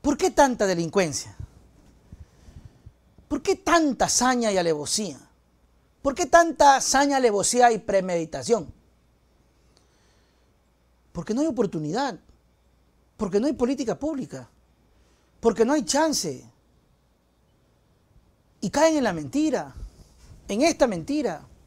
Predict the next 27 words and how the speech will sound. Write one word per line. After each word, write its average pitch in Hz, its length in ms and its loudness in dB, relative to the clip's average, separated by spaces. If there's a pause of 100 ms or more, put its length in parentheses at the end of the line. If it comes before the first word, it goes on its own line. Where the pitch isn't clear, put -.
(840)
Por 196 140 -4
Dios, 277 560 0 (840)
no 302 120 0
se 277 100 2
puede 311 220 2
tapar 294 260 2
el 269 80 0
sol 294 160 -2
con 277 140 -4
un 269 120 -4
dedo. 247 460 4 (1400)
Una 320 160 -2
contradicción 254 720 0
tremenda. 254 800 6 (920)
Lo 208 120 2
dijo 320 220 2
el - 80 0
Señor 285 240 0
en 285 100 -2
su 262 80 -4
mensaje 269 320 -2
a - 20 2
la 262 100 0
nación. 220 560 0 (920)
Una 269 160 0
burda 311 320 6
mentira. 247 720 6